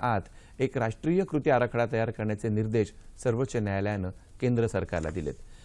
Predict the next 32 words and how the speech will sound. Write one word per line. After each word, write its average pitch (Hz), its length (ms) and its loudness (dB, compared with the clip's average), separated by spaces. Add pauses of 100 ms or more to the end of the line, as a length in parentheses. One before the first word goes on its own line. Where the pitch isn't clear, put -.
(140)
एका 160 180 4
स्वयंसेवी 175 480 2
संस्थेने 160 460 0
या 147 80 2
समस्येसंदर्भात 127 840 0
दाखल 113 320 0
केलेल्या 113 340 0
याचिकेवर 113 520 -2
सुनावणी 101 360 -2
करताना 127 460 0 (380)
न्यायालयानं 107 540 0 (280)
हे 101 280 2
निर्देश 85 400 0
दिले. 71 180 -4 (500)
शाळेतल्या 170 340 8
विद्यार्थ्यांना 160 680 4
अंमली 135 260 2
पदार्थांचं 131 600 2
व्यसन 120 300 0
लावल्यानंतर 113 640 2 (300)
अंमली 139 240 2
पदार्थांची 135 800 2
तस्करी 156 300 2
करण्यासाठी 117 480 0
त्यांना 110 220 -2
प्रवृत्त 110 460 -2 (100)
केलं 104 140 2
जात 101 220 0
असल्याचं 98 360 -6
मत 101 200 0 (440)
न्यायालयानं 92 400 2
व्यक्त 82 240 -6